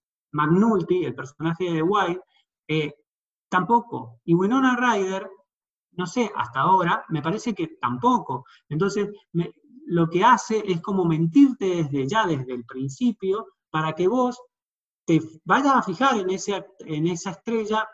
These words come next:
pero cuando te quieras dar cuenta, estás enamorado del resto. Eso lo hace siempre y lo, y lo, y lo hace bastante bien. Los escritor-, lo, lo, los personajes escritos por David Simon están muy bien escritos. Este, se sabe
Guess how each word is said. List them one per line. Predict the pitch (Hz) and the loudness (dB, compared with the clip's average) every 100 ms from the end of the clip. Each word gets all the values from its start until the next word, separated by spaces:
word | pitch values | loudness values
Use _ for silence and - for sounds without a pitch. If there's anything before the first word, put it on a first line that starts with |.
| _ _ _ | _ _ _
pero | - 160 160 156 | 0 2 2 -2
cuando | - 143 139 135 | -6 -6 -6 -6
te | 139 - | -8 -8
quieras | - 208 214 | -2 -2 0
dar | 208 214 | -4 -6
cuenta, | 214 226 220 247 240 - - | -8 -8 -2 -4 -4 -18 -16
estás | 147 139 170 | -10 -4 -2
enamorado | 185 170 160 180 175 | 0 0 2 0 0
del | 160 143 | -4 -6
resto. | 131 117 - - _ _ _ _ | -10 -12 -16 -20 _ _ _ _
Eso | - 226 | -6 2
lo | |
hace | 226 233 | 2 0
siempre | 220 269 247 185 185 175 | -6 -4 -4 -2 -4 -2
y | 170 | -2
lo, | 175 | -2
y | 180 175 | -4 -4
lo, | 165 - - | -6 -8 -8
y | 180 | -6
lo | 196 | -4
hace | 262 - | -6 -8
bastante | 254 - 240 247 233 | -8 -6 -4 -4 -2
bien. | 254 240 - _ - | -4 -4 -10 _ -6
Los | 156 | -4
escritor-, | 160 156 160 - - 302 | -4 -4 -6 -4 -6 -6
lo, | 160 160 | -6 -6
lo, | 311 294 147 147 | -8 -6 -6 -6
los | 147 143 | -10 -12
personajes | 156 - 180 208 233 | -14 -12 -12 -8 -8
escritos | 208 196 202 170 | -8 -14 -10 -10
por | - - | -10 -10
David | 196 220 208 | -10 -10 -16
Simon | 233 226 233 _ _ _ | -14 -10 -10 _ _ _
están | - 226 240 | -8 -2 0
muy | 240 | 2
bien | 262 | 0
escritos. | 262 220 269 269 135 135 _ _ | -2 -4 -6 -6 -10 -10 _ _
Este, | 143 139 - | -12 -12 -12
se | 156 | -12
sabe | 139 226 247 262 | -2 2 2 2